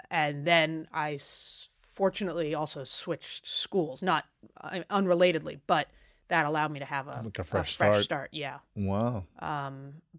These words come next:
Speaker 1: but yeah, no, it's, uh,
Speaker 2: How,
Speaker 1: I was
Speaker 2: how
Speaker 1: definitely not, I was the bully.
Speaker 2: Yeah. How, um, how much bullying is happening still today in schools? 'Cause I don't have kids, so I'm not
Speaker 1: Yeah.
Speaker 2: aware as much.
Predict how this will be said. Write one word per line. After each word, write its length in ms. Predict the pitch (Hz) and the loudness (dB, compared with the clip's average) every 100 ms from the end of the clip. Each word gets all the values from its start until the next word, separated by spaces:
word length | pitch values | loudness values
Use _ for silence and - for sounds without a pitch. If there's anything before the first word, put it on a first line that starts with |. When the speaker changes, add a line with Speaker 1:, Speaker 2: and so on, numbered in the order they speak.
| _ _ _ - | _ _ _ -10
Speaker 1:
but 200 | 147 - | -10 -8
yeah, 360 | 160 156 156 135 | -4 -2 -2 -2
no, 180 | 165 160 | -4 -2
it's, 600 | 160 - - - - - - | -2 -4 -6 -6 -8 -10 -4
uh, 100 | 160 | 8
Speaker 2:
How, 140 | 151 | 10
Speaker 1:
I 100 | 175 | 10
was 160 | 202 226 | 8 4
Speaker 2:
how 40 | |
Speaker 1:
definitely 400 | 185 202 226 226 | 2 2 4 4
not, 400 | 196 180 190 196 _ _ _ | 4 4 2 0 _ _ _
I 100 | - | -2
was 160 | 220 226 | 0 0
the 60 | 214 | -4
bully. 220 | 240 170 _ - | -8 -8 _ 4
Speaker 2:
Yeah. 340 | 110 98 87 - _ _ - | 6 6 2 -8 _ _ -4
How, 340 | 98 139 160 | 8 10 12
um, 520 | 147 123 113 107 95 87 - - _ _ _ | 10 10 8 4 0 -4 -14 -20 _ _ _
how 180 | - 151 | -8 -2
much 280 | 165 147 107 | -2 -2 0
bullying 380 | 92 117 107 | 6 8 8
is 120 | 98 - | 4 2
happening 360 | 104 98 90 | 2 2 -4
still 420 | - - 92 87 _ - | -4 0 0 0 _ -4
today 320 | 98 90 90 _ - | 0 0 -2 _ -6
in 120 | 101 | -2
schools? 460 | 87 - 101 - - _ _ _ _ _ | -2 -2 -2 -4 -10 _ _ _ _ _
'Cause 80 | - | 10
I 60 | 139 | 12
don't 80 | |
have 180 | 143 117 | 12 8
kids, 340 | - 117 120 - | 6 6 8 6
so 200 | - 104 | 0 2
I'm 80 | |
not 140 | 101 98 | 6 10
Speaker 1:
Yeah. 200 | 262 190 | 10 8
Speaker 2:
aware 340 | 95 101 104 - | 4 6 4 2
as 200 | 107 101 | 0 2
much. 380 | 104 101 120 - | 4 4 4 -2